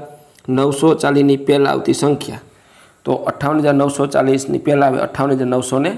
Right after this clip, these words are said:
ઓગણચાલીસ. તો મિત્રો, આ તો આપણું ધોરણ છ સ્વ અધ્યયન પોથીનું ગણિત વિષયનું ચેપ્ટર બીજાનું સંપૂર્ણ સોલ્યુશન. આવા જ સોલ્યુશન મેળવવા માટે આપણી ચેનલને સબસ્ક્રાઇબ કરો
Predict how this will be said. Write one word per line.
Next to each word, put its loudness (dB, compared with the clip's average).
ઓગણચાલીસ. -2
તો -4
મિત્રો, -2
આ 2
તો -6
આપણું -4
ધોરણ -2
છ -10
સ્વ 2
અધ્યયન 0
પોથીનું -2
ગણિત 2
વિષયનું -2
ચેપ્ટર -2
બીજાનું 0
સંપૂર્ણ -2
સોલ્યુશન. 0
આવા 2
જ -4
સોલ્યુશન -4
મેળવવા -2
માટે -6
આપણી -10
ચેનલને -8
સબસ્ક્રાઇબ -4
કરો -2